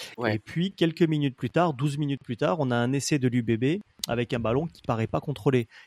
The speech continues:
Speaker 2: Et malgré tout ça, ça change le, le scénario de la rencontre complètement.
Speaker 1: Ouais, ben, totalement. Surtout sur l-, l'action de Drian, c'est, sur différents angles, tu vois qu'il met pas le pied en touche, mais d'autres, tu le vois un peu.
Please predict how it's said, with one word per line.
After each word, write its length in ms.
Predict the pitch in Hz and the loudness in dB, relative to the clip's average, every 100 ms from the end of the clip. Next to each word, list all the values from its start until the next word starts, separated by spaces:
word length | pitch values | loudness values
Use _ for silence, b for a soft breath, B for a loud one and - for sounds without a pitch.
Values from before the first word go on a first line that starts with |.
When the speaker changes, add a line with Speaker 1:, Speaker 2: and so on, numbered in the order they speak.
| - | -4
Speaker 2:
Et 80 | 127 | 0
malgré 280 | 131 127 | 2 2
tout 120 | 123 - | -2 -4
ça, 100 | 180 | -6
ça 140 | 107 | -4
change 420 | - - 170 131 | -2 0 0 0
le, 200 | 113 107 | -2 -2
le 120 | 107 | -2
scénario 400 | 104 135 120 120 | -2 -2 0 2
de 60 | 117 | 2
la 60 | 104 | 0
rencontre 320 | 135 175 - | 2 0 0
complètement. 440 | - 123 - 165 - _ - _ _ _ - | -2 -2 0 -2 -2 _ -20 _ _ _ -6
Speaker 1:
Ouais, 120 | 127 | -2
ben, 160 | 113 107 | -2 -2
totalement. 480 | - 113 127 175 B B B B _ | -4 0 2 2 B B B B _
Surtout 340 | - 127 - | -2 0 0
sur 240 | 180 - 131 | 0 2 0
l-, 80 | 127 - _ _ - | -2 -10 _ _ -4
l'action 420 | 139 156 - 185 | -2 0 0 0
de 80 | 135 | -2
Drian, 400 | 131 147 160 196 | -2 0 0 0
c'est, 340 | - 123 113 - _ | -2 -6 -8 -12 _
sur 180 | - 139 | -4 -4
différents 380 | 143 - 190 170 | -6 0 2 2
angles, 300 | 190 220 139 123 | 0 0 -4 -10
tu 180 | - 143 | -8 -6
vois 380 | 139 135 151 180 | -6 -2 2 2
qu'il 420 | - - 135 135 | 0 -8 -8 -4
met 140 | 135 135 | -4 -2
pas 140 | 185 | -2
le 60 | 170 | 0
pied 100 | 160 | 0
en 80 | |
touche, 240 | 151 208 - | 0 -2 -2
mais 100 | 139 | 0
d'autres, 200 | 175 - | 0 0
tu 140 | - | -6
le 60 | 139 | 0
vois 140 | 135 | 2
un 80 | 151 | 2
peu. 220 | - 139 | 0 -4